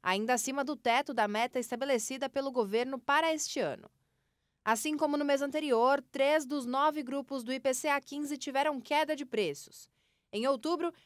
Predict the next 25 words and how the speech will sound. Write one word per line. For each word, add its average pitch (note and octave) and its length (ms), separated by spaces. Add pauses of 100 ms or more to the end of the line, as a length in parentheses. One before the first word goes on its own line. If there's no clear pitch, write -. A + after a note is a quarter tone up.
(100)
essas B3 260
retrações C#4 760
foram C4+ 260
em B3 100
transportes, A3+ 840 (240)
comunicação E4 880
e C#4 80
artigos C#4 480
de C4+ 100
residência. G3+ 840 (640)
No G#3 80
lado B3 320
das A#3 260
altas, B3+ 400
as G#3 100
maiores G#3+ 480
variações A#3+ 680
vieram G3 360
de F#3 120
vestuário G#3+ 720 (320)
e C#4 80
saúde D4 560
e - 20
cuidados A#3 520
pessoais. A3 800